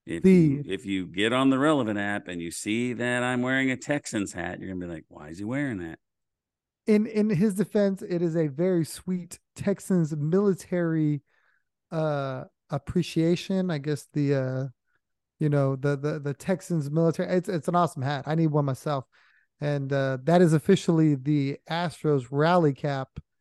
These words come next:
Speaker 1: <laughs>
Speaker 2: because, uh,
Speaker 1: I can
Speaker 2: we
Speaker 1: see
Speaker 2: do
Speaker 1: you with
Speaker 2: need to
Speaker 1: this one.
Speaker 2: rally.
Speaker 1: I can see you with this one more than the white one.
Speaker 2: Yeah,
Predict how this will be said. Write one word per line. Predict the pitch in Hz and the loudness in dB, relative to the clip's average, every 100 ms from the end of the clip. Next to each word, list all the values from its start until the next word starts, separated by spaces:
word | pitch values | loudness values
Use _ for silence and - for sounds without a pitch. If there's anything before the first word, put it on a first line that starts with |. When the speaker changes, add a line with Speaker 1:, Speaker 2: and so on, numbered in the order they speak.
| _ | _
Speaker 1:
<laughs> | - - 160 240 | -10 -4 -4 -4
Speaker 2:
because, | 143 143 135 131 | -4 0 2 2
uh, | 147 139 | 2 2
Speaker 1:
I | |
can | 143 139 | 4 2
Speaker 2:
we | - | 4
Speaker 1:
see | 202 | 6
Speaker 2:
do | 196 | 8
Speaker 1:
you | 165 | 10
with | 156 | 8
Speaker 2:
need | |
to | 160 | 6
Speaker 1:
this | 160 | 6
one. | 175 | 8
Speaker 2:
rally. | 202 160 147 139 - _ | 8 8 4 2 -4 _
Speaker 1:
I | - | -6
can | 160 | -4
see | - 180 | 0 4
you | 165 | 4
with | 131 | 4
this | 143 139 | 2 0
one | 127 110 | -2 0
more | 107 101 | 0 -2
than | 92 | -4
the | 87 | -6
white | 85 85 | -6 -8
one. | 76 71 _ _ _ _ _ _ _ _ 160 | -10 -18 _ _ _ _ _ _ _ _ -8
Speaker 2:
Yeah, | 156 156 156 | -4 -4 -4